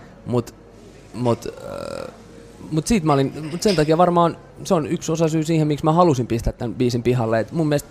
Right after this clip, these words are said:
tässä oli niinku kokonaisvaltaisesti kaikki paha-, palaset niin kohillaan.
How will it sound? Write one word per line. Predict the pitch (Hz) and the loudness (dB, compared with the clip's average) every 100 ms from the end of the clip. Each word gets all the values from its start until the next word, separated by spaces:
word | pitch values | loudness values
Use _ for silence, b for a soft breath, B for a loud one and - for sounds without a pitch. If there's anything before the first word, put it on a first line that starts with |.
| - | -4
tässä | 160 - | -2 0
oli | 170 | 0
niinku | 165 175 | 2 0
kokonaisvaltaisesti | 185 156 143 156 143 143 139 | 0 0 0 0 0 -2 -4
kaikki | - 156 156 | -2 -2 0
paha-, | 170 160 - - | 2 2 2 4
palaset | 175 127 131 | 4 4 0
niin | 143 | -2
kohillaan. | 135 208 135 117 107 | 2 2 2 0 -2